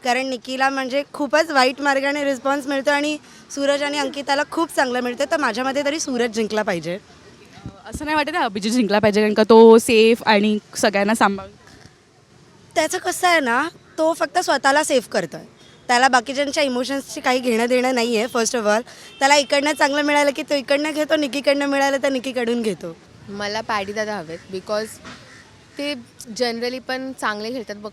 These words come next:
Speaker 3: फक्त त्यांना लाईमलाईट नाही मिळत आहे तितकी. जसं निकी किंवा अंकिता, जरी अंकिताला पण खूप, मला असं वाटतं ती आहे, चांगली आहे ती फार,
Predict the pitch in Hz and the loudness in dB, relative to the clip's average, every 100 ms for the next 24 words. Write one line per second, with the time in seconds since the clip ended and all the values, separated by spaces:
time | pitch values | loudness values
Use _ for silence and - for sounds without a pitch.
0 | _ 240 233 247 262 254 196 202 226 226 | _ -12 -10 -8 -6 -2 -2 -4 -8 -8
1 | 226 226 214 190 160 160 160 - 170 180 | -8 -10 -12 -12 -12 -16 -18 -18 -16 -12
2 | 208 202 202 214 202 - 196 196 190 190 | -8 -8 -8 -10 -12 -14 -14 -12 -14 -16
3 | - - - 247 - 254 247 269 262 285 | -20 -20 -8 -4 -2 -4 -6 -10 -8 -8
4 | 277 269 269 277 240 233 254 254 254 262 | -6 -8 -10 -12 -12 -12 -12 -10 -10 -10
5 | 277 - 269 262 - _ - 214 208 208 | -12 -12 -12 -12 -18 _ -20 -14 -10 -8
6 | 233 220 226 240 - - - _ - 302 | -10 -12 -12 -16 -18 -20 -20 _ -8 -2
7 | 262 240 240 262 214 196 190 214 220 226 | 0 0 0 -4 -4 -6 -6 -6 -6 -8
8 | 233 226 185 180 | -12 -10 -8 -6